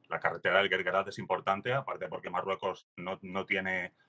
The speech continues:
las fronteras con Argelia, yo no sé, yo, los meses que lleva también cerradas, eh, le sirve para sacar por ahí, para sacar por ahí los fosfatos y,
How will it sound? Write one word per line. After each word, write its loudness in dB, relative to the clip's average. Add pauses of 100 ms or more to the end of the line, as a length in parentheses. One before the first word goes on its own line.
(200)
las -4
fronteras 0
con -4
Argelia, -2
yo -8
no -8
sé, -4 (140)
yo, -14
los -10
meses -2
que -2
lleva -2 (360)
también 0
cerradas, 0 (480)
eh, 0 (920)
le -6
sirve -6
para -2
sacar 0
por 0
ahí, 2
para -4
sacar -6
por -4
ahí -4
los -4
fosfatos -2
y, -6